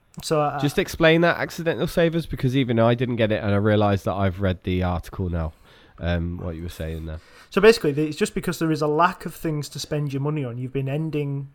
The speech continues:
Speaker 1: the, the month, uh, when your new paycheck comes in, with additional money.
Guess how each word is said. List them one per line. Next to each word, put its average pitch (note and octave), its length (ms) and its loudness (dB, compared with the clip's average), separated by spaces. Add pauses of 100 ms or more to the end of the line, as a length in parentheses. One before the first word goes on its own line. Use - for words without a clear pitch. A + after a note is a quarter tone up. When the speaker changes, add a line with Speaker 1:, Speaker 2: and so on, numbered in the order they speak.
(140)
Speaker 1:
the, C3 340 -6 (160)
the B2+ 320 -6
month, C3+ 560 -6 (100)
uh, C#3 80 -10
when C#3 140 -4
your C3+ 80 -4
new E3 180 -2
paycheck C#3+ 400 -4
comes C3+ 240 -6
in, C#3 240 -8
with D3 300 -6
additional D3+ 420 -6
money. C#3+ 320 -6